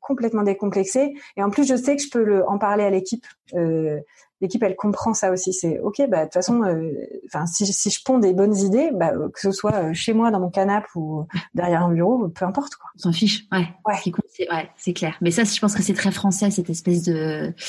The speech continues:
Speaker 1: Ah,
Speaker 2: truc,
Speaker 1: ouais.
Speaker 2: faut être au bureau, le
Speaker 1: Moi, j'étais
Speaker 2: présentéisme.
Speaker 1: com-, ouais, je devenais
Speaker 2: Ouais.
Speaker 1: complètement complexée à me dire, « Bah, zut, je suis plus bonne à rien, euh, ça, je leur sers plus à rien, vaut mieux que je passe la main, que je trouve un D G, que je me casse, quoi. »
Speaker 2: Ouais.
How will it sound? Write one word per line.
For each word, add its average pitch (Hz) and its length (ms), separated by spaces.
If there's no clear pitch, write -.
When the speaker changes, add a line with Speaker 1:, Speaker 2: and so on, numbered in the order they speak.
Speaker 1:
Ah, 208 100
Speaker 2:
truc, 196 140
Speaker 1:
ouais. 170 260
Speaker 2:
faut 208 60
être 208 140
au 202 60
bureau, 190 500
le 196 100
Speaker 1:
Moi, 185 340
j'étais 185 220
Speaker 2:
présentéisme. 214 300
Speaker 1:
com-, 196 80
ouais, 202 300
je 180 60
devenais 180 220
Speaker 2:
Ouais. 170 60
Speaker 1:
complètement 202 360
complexée 202 460
à 202 40
me 196 60
dire, « 190 140
Bah, 170 140
zut, 180 240
je - 60
suis - 100
plus - 120
bonne 170 180
à 170 80
rien, 180 600
euh, 170 40
ça, 175 160
je 180 120
leur 170 140
sers 165 200
plus 170 120
à 165 60
rien, 196 260
vaut 185 100
mieux 170 160
que 170 60
je 175 60
passe 170 240
la 165 100
main, 190 140
que 208 60
je - 60
trouve 165 140
un 165 100
D 160 120
G, 190 160
que 185 60
je 170 60
me 160 60
casse, 196 240
quoi. » 160 220
Speaker 2:
Ouais. 190 200